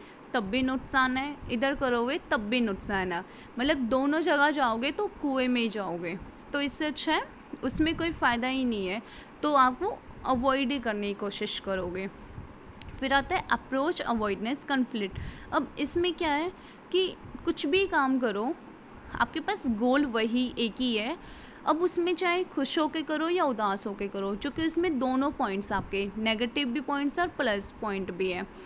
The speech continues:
तो आपके पास कोई option नहीं है कि वो आपके ऊपर depend करता है कि आप उसको रखोगे या नहीं रखोगे। अगर रखोगे तो आपको negative point भी झेलना पड़ेगा,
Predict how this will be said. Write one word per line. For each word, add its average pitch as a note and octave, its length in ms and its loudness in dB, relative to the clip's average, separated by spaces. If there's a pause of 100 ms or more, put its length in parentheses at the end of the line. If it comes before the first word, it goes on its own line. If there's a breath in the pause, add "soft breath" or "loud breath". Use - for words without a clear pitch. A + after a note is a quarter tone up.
(280 loud breath)
तो D#4+ 60 4
आपके D#4 240 2
पास E4 220 0
कोई E4+ 200 0
option C4 380 0
नहीं G#3+ 260 2
है A3 240 0 (280 loud breath)
कि D#4+ 240 2 (480)
वो D4+ 300 0
आपके D#4 280 4
ऊपर F#4 220 2
depend A#3+ 400 0
करता G#3 240 -2
है A3+ 60 -2
कि D4 120 -6
आप C4+ 200 0
उसको C#4+ 400 2
रखोगे A#3+ 500 0
या D4 120 0
नहीं A#3 220 0
रखोगे। F#3+ 480 -2 (340 loud breath)
अगर C#4 220 4
रखोगे D4+ 640 2 (420 loud breath)
तो D#4 60 6
आपको C#4 220 4
negative G#3 480 2
point G#3 280 0
भी A3+ 140 2
झेलना G#3+ 360 2
पड़ेगा, G#3 480 2